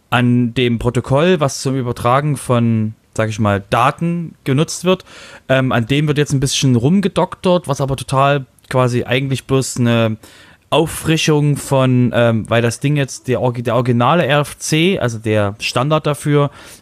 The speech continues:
ist steinalt. Ähm, ich glaub, das war die, ähm, neunzehnhunderteinundachtzig war das. Ähm, und jetzt geht's eben darum, ähm, die ganzen Sachen, die danach, we-, also die nach dem, ähm, die nach dem Verabschieden von dem Thema,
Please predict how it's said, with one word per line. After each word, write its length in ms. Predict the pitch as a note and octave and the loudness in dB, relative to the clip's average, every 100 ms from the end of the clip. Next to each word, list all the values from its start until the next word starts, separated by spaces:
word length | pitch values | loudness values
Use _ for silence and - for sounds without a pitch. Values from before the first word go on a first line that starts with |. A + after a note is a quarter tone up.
| _ | _
ist 480 | - C#3 - - - | -2 -2 -2 -8 -14
steinalt. 1080 | - - - D3 C3 A#2+ G#2+ A2+ D#3 B3+ - - _ - - _ - | -4 -2 0 0 0 0 0 0 0 -2 -6 -16 _ -20 -20 _ -4
Ähm, 640 | C3+ C3+ C3 C3 C3 B2+ - _ | 0 2 2 0 -2 -4 -10 _
ich 120 | - | -6
glaub, 160 | C#3 C3+ | -4 -4
das 160 | B2+ | -2
war 140 | C3 B2+ | 0 0
die, 220 | B2+ A#2+ | 0 0
ähm, 400 | A2+ A#2 A2 G#2+ | 2 2 0 0
neunzehnhunderteinundachtzig 1000 | B2 B2+ B2+ C3 B2 B2 - - E3+ - | 0 0 -2 -2 0 -2 -6 -4 -4 -2
war 120 | D#3 | -2
das. 300 | F3 F#3 - C3 | -2 -4 -4 -2
Ähm, 380 | C3+ C3 C3 B2 - - - | 0 0 -2 -4 -12 -20 -2
und 340 | C#3+ C3 B2 | 2 2 2
jetzt 300 | A#2 C#3 - | 0 -2 -2
geht's 160 | D3 C3+ | -4 -2
eben 220 | C#3 B2+ | -2 0
darum, 640 | B2 C3+ C3 B2+ B2 B2 - - - - | 2 2 2 0 2 -2 -6 -16 -16 -2
ähm, 360 | B2 A#2+ A#2 A2 | 0 2 2 -2
die 80 | A#2+ | -4
ganzen 380 | A#2+ C#3+ D3 D3+ | -2 0 0 -2
Sachen, 280 | D3 C#3+ C3 | -2 -2 -2
die 100 | C3 | 0
danach, 600 | B2 A#2+ C3+ E3 D3 A#2+ | 2 2 2 2 -2 -4
we-, 140 | B2+ | -4
also 220 | - G#2+ | -4 -6
die 120 | A2 A2+ | -4 -2
nach 380 | A#2 C#3+ C#3+ | 0 0 -2
dem, 460 | - C#3 B2+ A#2+ A#2 | -4 0 0 0 0
ähm, 400 | A2 A#2 A2 G#2+ - | 0 0 0 -4 -4
die 100 | A2+ | -4
nach 220 | A2 B2 | -2 -4
dem 260 | - A#2+ A2+ | -4 -4 -4
Verabschieden 560 | A2 B2+ - D3 C3+ | -4 -6 -4 -4 -4
von 180 | B2+ B2 | -2 0
dem 220 | B2 A#2+ | 0 0
Thema, 400 | C3 C3 B2+ A#2+ | 0 2 2 0